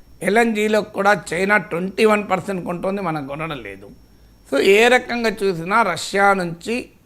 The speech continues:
ఎనర్జీ ట్రేడ్ జరిపే అతిపెద్ద దేశం చైనా. చైనా పైన మాత్రం థర్టీ పర్సెంట్ టారిఫే అంటున్నాడు,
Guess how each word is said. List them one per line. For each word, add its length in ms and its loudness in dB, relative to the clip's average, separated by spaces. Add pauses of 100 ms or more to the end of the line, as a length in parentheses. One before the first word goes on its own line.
(180)
ఎనర్జీ 380 -2
ట్రేడ్ 380 -4
జరిపే 380 -4
అతిపెద్ద 480 -4
దేశం 480 -6
చైనా. 200 -14 (640)
చైనా 200 6
పైన 200 0
మాత్రం 460 -2
థర్టీ 280 -4
పర్సెంట్ 460 -6
టారిఫే 360 -4
అంటున్నాడు, 480 -18